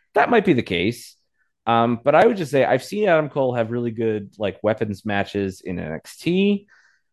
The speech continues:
Um, I've seen him have good hardcore matches in Ring of Honor. So I don't necessarily, I wouldn't necessarily put this one squarely at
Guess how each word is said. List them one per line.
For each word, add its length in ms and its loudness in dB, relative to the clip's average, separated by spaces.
Um, 460 -2
I've 140 -8
seen 160 -2
him 100 -2
have 460 0
good 460 -4
hardcore 440 -2
matches 680 -4
in 440 -6
Ring 180 -6
of 80 -6
Honor. 500 2
So 760 0
I 80 2
don't 120 2
necessarily, 280 -2
I 80 2
wouldn't 140 -2
necessarily 360 -4
put 180 -10
this 180 -12
one 120 -2
squarely 720 2
at 360 -2